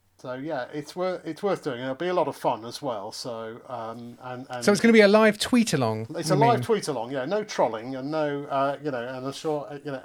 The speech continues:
Speaker 1: thirty seconds in, "Oh, this is shit." That gets an instant block, okay.
Speaker 2: Yeah.
Speaker 1: Um, but, um,
Speaker 2: <laughs>
Speaker 1: you know, c-, constructive criticism is fine, but ju-, ju-, just, just be interesting to see and, you know, l-, look at points where, oh,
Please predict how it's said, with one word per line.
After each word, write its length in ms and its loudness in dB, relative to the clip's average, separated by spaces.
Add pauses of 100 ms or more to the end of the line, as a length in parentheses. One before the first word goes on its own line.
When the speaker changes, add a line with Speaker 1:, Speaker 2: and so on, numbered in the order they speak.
(140)
Speaker 1:
thirty 300 0
seconds 380 -4
in, 240 -4
"Oh, 220 -6
this 200 -6
is 100 -10
shit." 360 -8 (320)
That 180 -4
gets 240 -2
an 80 -4
instant 440 -8
block, 400 -10
okay. 440 -12 (340)
Speaker 2:
Yeah. 280 4
Speaker 1:
Um, 220 -4 (320)
but, 320 2
um, 240 -2 (220)
Speaker 2:
<laughs> 240 -16
Speaker 1:
you 60 -4
know, 140 -2 (160)
c-, 120 -20
constructive 560 0
criticism 520 -8
is 140 -10
fine, 380 -4
but 160 -10
ju-, 100 -6
ju-, 180 -4 (120)
just, 320 -6 (160)
just 200 -2
be 200 0
interesting 460 -4
to 80 -6
see 460 -2
and, 280 -4 (320)
you 100 -4
know, 220 -4
l-, 280 -10
look 120 -2
at 120 -6
points 360 -4
where, 300 -2
oh, 320 4